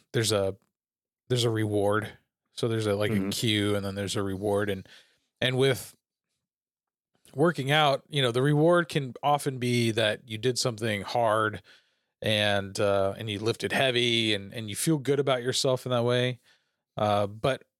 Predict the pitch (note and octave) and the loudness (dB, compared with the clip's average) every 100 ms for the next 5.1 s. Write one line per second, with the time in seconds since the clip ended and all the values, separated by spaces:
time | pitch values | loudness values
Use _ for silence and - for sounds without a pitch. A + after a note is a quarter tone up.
0 | - D3 D#3 E3+ D#3 C#3+ B2+ _ _ _ | -4 0 2 4 4 2 -2 _ _ _
1 | - D3+ C#3+ C3 E3 E3 - - - C#3 | -2 2 2 4 2 2 0 -2 0 -2
2 | B2+ C3+ B2+ B2 A#2+ - A2 G2+ D#3 D3 | -2 0 2 2 2 0 0 2 0 2
3 | C#3 B2+ A#2 G#2+ B2+ B2+ G#2+ G#2 G#2 G2+ | 0 -2 -4 -2 0 0 -2 -2 -2 0
4 | - D3 B2+ A2+ G#2 G2+ G2 G2 G#2 A2 | 0 2 2 0 0 0 0 0 -2 -4